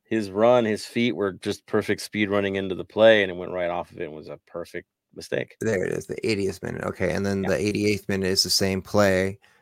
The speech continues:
Speaker 2: pretty much the same way. Mori, left-footed shot in this difficult angle, the same way, goes in. And the thing that makes everyone frustrated, um, about it is in the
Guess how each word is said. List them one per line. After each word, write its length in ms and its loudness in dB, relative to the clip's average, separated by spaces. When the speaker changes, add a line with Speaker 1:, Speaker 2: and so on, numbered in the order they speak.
Speaker 2:
pretty 140 4
much 220 0
the 80 -4
same 220 0
way. 120 0
Mori, 540 2
left-footed 500 -2
shot 500 4
in 140 -4
this 320 -8
difficult 460 -4
angle, 320 0
the 100 -2
same 300 -2
way, 500 0
goes 280 -2
in. 300 -6
And 680 -2
the 400 0
thing 220 0
that 320 0
makes 300 -4
everyone 400 -2
frustrated, 1040 0
um, 720 -4
about 280 4
it 160 0
is 240 -2
in 220 0
the 520 -2